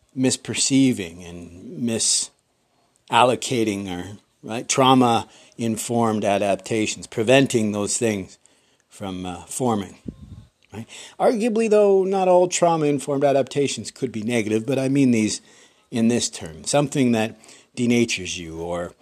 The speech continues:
distracts you or, or holds you back, right? Because arguably, we probably wouldn't call it a trauma-informed adaptation. We just call it experience, <laughs> right? Lived experience or learned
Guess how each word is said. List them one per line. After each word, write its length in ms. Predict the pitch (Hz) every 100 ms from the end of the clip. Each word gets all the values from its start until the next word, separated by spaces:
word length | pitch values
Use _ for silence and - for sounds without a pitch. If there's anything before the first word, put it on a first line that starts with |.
| - _
distracts 600 | 127 - 117 101 - -
you 180 | 87 85
or, 160 | 80 - _ _ _ _ -
or 80 | 90
holds 260 | 127 107
you 60 | 98
back, 540 | 101 87 - - - _ _ _ -
right? 180 | 92 117
Because 460 | 98 110 98 - - _ _ _ _ _ _ _ _ _ _ _ -
arguably, 680 | 151 131 135 120 127 113 104 - -
we 80 | 135
probably 260 | - 120 117
wouldn't 280 | 120 117 120
call 280 | 175 170
it 80 | 101
a 80 | 92
trauma-informed 680 | - 107 98 92 - 104 95
adaptation. 500 | 95 - - 104 139
We 80 | 123
just 160 | 143
call 140 | 160 147
it 80 | 123
experience, 560 | - 165 117 - - _ -
<laughs> 120 | 147
right? 320 | 123 139 180
Lived 320 | 139 139 117 - - - _ -
experience 640 | 104 - 147 117 90 -
or 80 | 95
learned 420 | 98 107 104 90